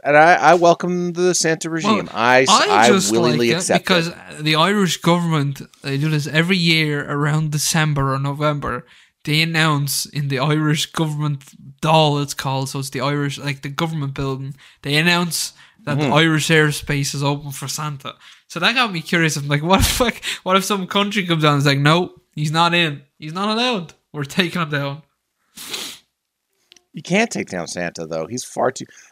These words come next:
Speaker 1: powerful. He's fucking immortal, Lamb Jazz. You cannot touch Santa. Even if you captured him and
Speaker 2: He's
Speaker 1: killed
Speaker 2: like
Speaker 1: him,
Speaker 2: Slender. He's
Speaker 1: he'd
Speaker 2: just,
Speaker 1: be ready.
Speaker 2: he's it, like, he's just everything, everywhere.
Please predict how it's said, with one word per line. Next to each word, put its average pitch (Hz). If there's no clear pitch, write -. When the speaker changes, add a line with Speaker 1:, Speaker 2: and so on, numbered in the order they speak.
Speaker 1:
powerful. 147
He's 175
fucking 196
immortal, 151
Lamb 90
Jazz. 78
You 123
cannot 127
touch -
Santa. 98
Even 151
if 175
you 170
captured 139
him 135
and 131
Speaker 2:
He's -
Speaker 1:
killed 127
Speaker 2:
like 107
Speaker 1:
him, 180
Speaker 2:
Slender. 190
He's 135
Speaker 1:
he'd 117
Speaker 2:
just, 95
Speaker 1:
be 92
ready. 113
Speaker 2:
he's 147
it, 160
like, 147
he's 156
just 180
everything, 151
everywhere. 151